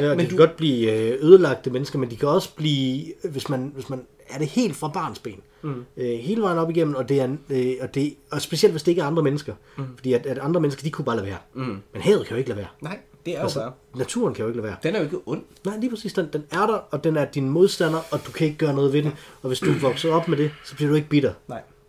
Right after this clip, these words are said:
Speaker 1: Altså, så, så, så er det vilkåret,
Speaker 2: Men
Speaker 1: ikke?
Speaker 2: så holder
Speaker 1: Altså.
Speaker 2: du din kæft. Det er jo det, Dante skriver.
Speaker 1: Præcis.
Speaker 2: Det er så smukt. Dante, han, øh, når han, øh, kommer til Gud til sidst, så forlader, øh,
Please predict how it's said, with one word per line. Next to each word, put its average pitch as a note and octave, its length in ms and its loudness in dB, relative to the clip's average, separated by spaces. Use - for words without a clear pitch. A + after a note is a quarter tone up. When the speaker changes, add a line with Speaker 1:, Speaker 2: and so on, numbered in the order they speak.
Speaker 1:
Altså, B2 240 -6
så, D3 380 -2
så, D3 500 -2
så - 260 -6
er - 100 -4
det C3+ 200 -2
vilkåret, B2+ 560 -2
Speaker 2:
Men C3 80 -2
Speaker 1:
ikke? D#3+ 80 -2
Speaker 2:
så D#3+ 60 -4
holder G3+ 220 -2
Speaker 1:
Altså. C#3 140 -4
Speaker 2:
du B2 60 -12
din B2 80 -12
kæft. - 360 -12
Det C#3+ 60 2
er D#3 40 4
jo D#3+ 60 -2
det, F#3+ 180 -2
Dante G3 220 -2
skriver. G3 240 -4
Speaker 1:
Præcis. E3 120 -2
Speaker 2:
Det F3+ 120 2
er F#3 40 2
så G3 140 -4
smukt. G#3+ 440 -4
Dante, F#3 240 -4
han, D3+ 320 -8
øh, C#3 100 -4
når C#3+ 120 -6
han, F3 260 -4
øh, C#3+ 160 -4
kommer F#3 220 -2
til - 160 -10
Gud G#3 180 -2
til D#3+ 120 -10
sidst, E3+ 300 -10
så E3+ 160 -8
forlader, E3 440 -2
øh, A#2+ 400 -8